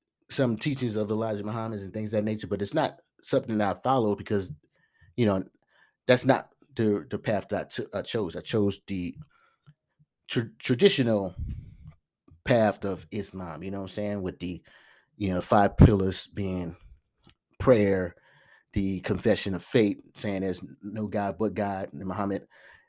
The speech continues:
um, is his s-, a slave and messenger, you know, fasting, doing Ramadan, the Hajj, when you take the pil-, pilgrimage, and I don't know if, if you ever seen in the Middle East how they, you know, they do their circle around the Kaaba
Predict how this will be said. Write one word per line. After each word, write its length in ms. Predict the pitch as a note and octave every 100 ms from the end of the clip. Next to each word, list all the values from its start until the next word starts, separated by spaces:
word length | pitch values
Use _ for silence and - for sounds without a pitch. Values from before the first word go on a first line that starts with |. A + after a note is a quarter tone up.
| _ _ _
um, 360 | G2 F2+ F2 -
is 180 | A2 G#2
his 260 | G#2 F#2 - _
s-, 180 | - - -
a 80 | G#2
slave 340 | - A#2 G#2+
and 100 | G#2
messenger, 560 | A#2 - A#2 A2 G#2+ A2 _ _ _
you 100 | G#2
know, 100 | F#2
fasting, 800 | E2+ - C3 B2+ - B2+ A#2 A#2+
doing 280 | A#2 A2+ G#2
Ramadan, 720 | A2+ A#2 G#2+ A2+ A2 G#2+ A2 - _ _ _ _ _ _ _ _ _ _ _ - -
the 140 | A2+
Hajj, 580 | G2+ B2+ B2 A#2+ A#2 A2
when 100 | A#2
you 80 | G#2+
take 200 | A2+ A2+
the 60 | G#2
pil-, 360 | - B2 G#2+
pilgrimage, 460 | - B2 A2 G#2+ G#2
and 100 | G#2+
I 40 |
don't 100 | A2
know 160 | A2 G#2
if, 100 | - - - -
if 100 | G2+
you 80 | A2+
ever 200 | G#2+ G2+ - _ _ _
seen 640 | - - B2+ A#2+ A2+ A2 _ _ -
in 120 | A#2
the 60 | A2+
Middle 240 | A2+ A2 G#2
East 320 | A#2 G#2+ -
how 220 | G#2+ G#2
they, 300 | G#2 G#2 G2+ - _ _ _ _ _ _ _
you 100 | -
know, 160 | G#2 G2+
they 140 | G2
do 160 | G2+ A2
their 100 | G#2+
circle 440 | - A#2 G#2 A2
around 260 | G#2 G#2 G#2
the 80 | G2
Kaaba 600 | - G#2 G#2 F#2+ G2